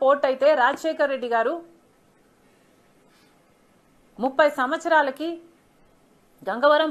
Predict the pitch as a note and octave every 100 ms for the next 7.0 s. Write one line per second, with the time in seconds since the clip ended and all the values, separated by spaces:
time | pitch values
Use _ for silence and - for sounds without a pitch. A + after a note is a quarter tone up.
0 | C#4 C4 C4+ C#4+ E4+ - A3+ D4 - D4
1 | - A3 A3+ D4 C#4 - G#3+ C4 C4+ C#4
2 | A3+ G#3 C4+ D#4 - _ _ _ _ _
3 | _ _ _ _ _ _ _ _ - A#3
4 | B3+ A#3+ D#4 D#4 C4+ B3+ C4+ D#4 A#3+ A#3+
5 | C#4 C4+ A#3 C#4+ E4+ D4+ C#4 B3 A#3+ E4+
6 | E4+ _ _ _ - A3+ A#3 B3 D4